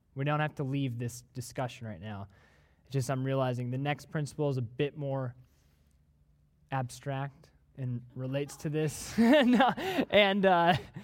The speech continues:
it'll be, we can just kinda move through this to get onto some other stuff. So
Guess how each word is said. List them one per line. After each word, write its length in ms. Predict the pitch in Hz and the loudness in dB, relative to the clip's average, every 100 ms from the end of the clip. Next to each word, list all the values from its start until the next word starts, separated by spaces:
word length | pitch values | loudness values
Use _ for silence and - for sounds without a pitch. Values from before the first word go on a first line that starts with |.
| - - - | -16 -18 0
it'll 220 | 185 190 | 4 6
be, 340 | 170 190 175 156 | 6 4 4 2
we 180 | 170 208 | 2 2
can 180 | - 196 | 4 2
just 300 | 180 180 - | 2 0 0
kinda 220 | 214 185 | 2 4
move 260 | 175 175 165 | 6 4 4
through 200 | 170 165 | 4 4
this 280 | 147 135 - | 4 0 -2
to 100 | 151 | -2
get 200 | 147 143 | 0 0
onto 260 | 151 139 | -2 -2
some 180 | 131 139 | -4 -6
other 160 | 127 120 | -6 -6
stuff. 300 | - 104 92 - _ _ _ _ | -8 -12 -12 -18 _ _ _ _
So 280 | - 143 101 | -4 -4 -4